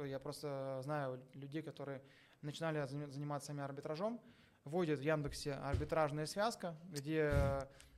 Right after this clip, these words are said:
первый же сайт им даёт, э, говорит: "Бесплатная связка, смотрите, можете прямо сейчас там использовать её". Э,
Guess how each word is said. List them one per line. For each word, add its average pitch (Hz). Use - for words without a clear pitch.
первый 170
же 147
сайт 208
им 156
даёт, 156
э, 139
говорит: 151
"Бесплатная 208
связка, 202
смотрите, 160
можете 175
прямо 170
сейчас 165
там 147
использовать 143
её". 135
Э, 151